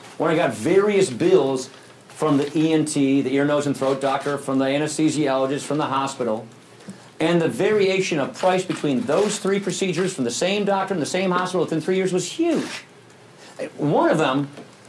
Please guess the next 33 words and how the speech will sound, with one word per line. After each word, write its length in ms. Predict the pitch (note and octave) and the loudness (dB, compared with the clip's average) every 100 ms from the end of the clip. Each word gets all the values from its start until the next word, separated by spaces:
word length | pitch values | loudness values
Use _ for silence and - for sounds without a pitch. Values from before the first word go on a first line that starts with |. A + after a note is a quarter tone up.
| - | -8
the 100 | - D#3+ | 2 4
recovery 600 | F#3+ F#3+ A#3 B3+ G#3+ D3 | 4 0 0 2 2 2
bill, 400 | B2 A2+ A2 - - - - - - | 2 0 0 -6 -16 -20 -20 -20 -4
the 100 | D#3+ | 0
recovery 460 | F3+ G3+ A#3 A3+ | 0 2 2 2
for 140 | G3 F#3+ | 2 0
my 160 | F3+ | 0
son, 500 | F3+ - D#3 D3+ D3+ - - | 0 -2 -2 -2 -4 -8 -8
he 100 | - | -4
sat 240 | D#3 G3+ G#3 | -2 0 0
in 60 | |
a 40 | D3 | 0
lazy 340 | F3 G#3+ G#3 | 2 2 0
boy, 460 | D#3+ D#3 D3 D#3 D3+ - | 2 2 4 2 -2 -2
ate 180 | E3+ G3 | -2 0
Jell-O, 440 | F3+ E3 D#3+ D#3+ - | 0 2 2 0 -6
watched 280 | - F3 F3+ | -2 0 0
SpongeBob 420 | - F3 B2+ C#3+ C3 | -2 -2 0 -2 -2
for 100 | C3 | -4
two 220 | B2+ C3+ | -2 0
hours. 300 | C3 C3+ C3 - | 2 0 -4 -8
That 100 | - | -2
was 100 | G#3 | 0
fourteen 360 | F#3+ F3+ E3 D#3+ | 0 -2 0 -2
hundred 240 | C3+ A#2 | -2 -2
dollars. 440 | G#2+ G#2 F#2 - - - - - - - - | -2 -4 -6 -12 -20 -20 -20 -20 -20 -20 -8
I 60 | A3+ | -4
mean, 160 | F#3 | 0
this 140 | G#3 A3+ | 0 -2
is, 100 | G3 | -2
stuff 200 | A3+ - | -2 -2
is 100 | B2+ | -4
crazy. 420 | - E3+ F3 | -2 0 -2